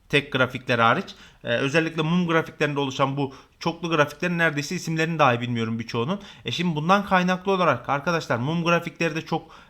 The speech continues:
e, iyi çalışan grafikler değil dediğim gibi. E, buna göre hareket etmek çok mantıklı olmayacak. O zaman biz ne yapacağız?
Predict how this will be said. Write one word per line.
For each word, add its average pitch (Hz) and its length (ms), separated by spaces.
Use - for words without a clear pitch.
e, 113 320
iyi 165 180
çalışan 156 420
grafikler 151 540
değil 151 220
dediğim 127 260
gibi. 120 240
E, 107 160
buna 160 220
göre 190 180
hareket 175 300
etmek 202 320
çok 196 160
mantıklı 170 440
olmayacak. 135 500
O 180 120
zaman 202 240
biz 202 100
ne 220 80
yapacağız? 202 440